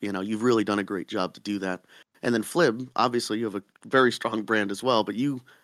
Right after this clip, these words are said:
really get into, like, the data sets and all of that stuff. I've,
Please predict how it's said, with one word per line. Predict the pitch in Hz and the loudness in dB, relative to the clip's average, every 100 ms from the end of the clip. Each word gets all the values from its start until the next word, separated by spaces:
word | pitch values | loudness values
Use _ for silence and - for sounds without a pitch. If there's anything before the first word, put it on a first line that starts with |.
| - | -4
really | 120 135 120 | 2 4 4
get | 117 | 2
into, | 117 110 | 0 0
like, | 101 98 | -2 -2
the | - | -6
data | 90 107 127 | -4 -2 -2
sets | - 143 - - - | -2 -4 -4 -12 -6
and | 127 | 0
all | 123 | 2
of | 131 | 2
that | 123 131 | 2 0
stuff. | - 143 - - - | -2 -4 -6 -12 -2
I've, | 170 | 0